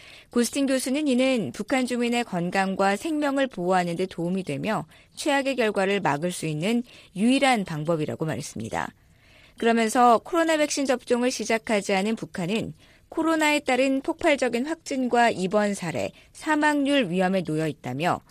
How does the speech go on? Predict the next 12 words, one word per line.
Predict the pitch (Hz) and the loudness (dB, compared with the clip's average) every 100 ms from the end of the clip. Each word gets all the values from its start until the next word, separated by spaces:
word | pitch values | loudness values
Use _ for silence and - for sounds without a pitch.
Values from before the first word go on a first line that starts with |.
| - - - | -20 -20 -18
제로 | - 202 226 294 | 0 2 4 2
코로나 | - 320 302 285 | 0 0 2 4
정책을 | 269 247 247 240 240 247 | 2 0 0 0 2 2
해제한 | 214 196 202 208 | 0 0 -2 -2
중국보다 | - 170 170 - 156 170 170 | -4 -6 -6 -6 -2 0 0
더 | 165 151 | -2 -2
심각한 | 165 294 311 302 - 269 220 | -2 -2 0 -2 0 -2 0
미래에 | 170 170 180 | 0 2 2
직면할 | - 180 196 214 190 | 0 -2 0 0 -2
수 | - 139 | -6 -10
있다고 | - 123 127 131 | -8 -8 -6 -8
경고했습니다. | - 143 123 117 - 110 - 113 | -8 -10 -8 -10 -10 -8 -6 -6